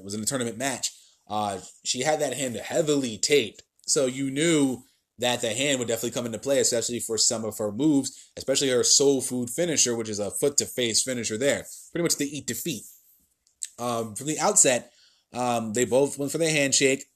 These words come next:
Uh, Caitlyn extends her hand. Mia Yim slowly grasped her hand. Uh, s-, I kind of, like, shook her hand, but then snatched it away,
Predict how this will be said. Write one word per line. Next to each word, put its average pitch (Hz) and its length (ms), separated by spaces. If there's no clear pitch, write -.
Uh, 101 280
Caitlyn 165 220
extends 151 360
her 117 120
hand. 160 420
Mia 156 160
Yim 147 200
slowly 175 380
grasped 147 320
her 139 80
hand. 131 240
Uh, 95 260
s-, - 300
I 151 80
kind 220 280
of, 202 160
like, 123 220
shook 180 220
her 180 120
hand, 185 320
but 131 80
then 131 140
snatched 143 320
it 139 60
away, 127 380